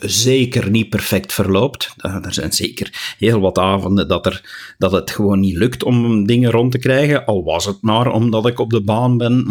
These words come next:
omwille van roepingen voor de kerk. Maar als je dan ook kijkt, hè, wat dat je, wat dat je daar dan doet en wat dat we dan in de zondagschool krijgen, nog eens hetzelfde is. Sorry, ik zit daar soms al mee van,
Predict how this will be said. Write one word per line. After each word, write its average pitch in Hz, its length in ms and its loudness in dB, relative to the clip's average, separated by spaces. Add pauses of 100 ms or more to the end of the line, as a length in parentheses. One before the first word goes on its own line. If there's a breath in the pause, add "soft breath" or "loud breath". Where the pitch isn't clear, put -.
omwille 120 340 2
van 117 320 -2 (240 loud breath)
roepingen 120 520 2
voor 113 220 2
de 117 100 0
kerk. 127 460 0 (400)
Maar 107 440 2 (160)
als 98 220 -2
je 110 100 0
dan 98 200 2
ook 101 180 -2
kijkt, - 540 -4 (340)
hè, 113 200 -2
wat 107 160 -2
dat 95 100 -2
je, - 120 -2
wat 107 160 -2
dat 104 140 0
je 90 120 -4
daar 104 320 0
dan 107 200 2
doet 80 340 -2 (400 loud breath)
en 110 140 0
wat 113 160 2
dat 110 120 2
we 113 100 2
dan 110 380 0 (360)
in 120 180 2
de 107 80 2
zondagschool 123 880 2
krijgen, 90 600 -2 (340 soft breath)
nog 110 360 0
eens 175 120 4
hetzelfde 87 600 0
is. - 460 -4 (240)
Sorry, - 360 0
ik - 220 -4
zit 131 200 -2
daar 123 120 0
soms 127 300 0
al 123 160 2
mee 113 160 0
van, 110 380 -2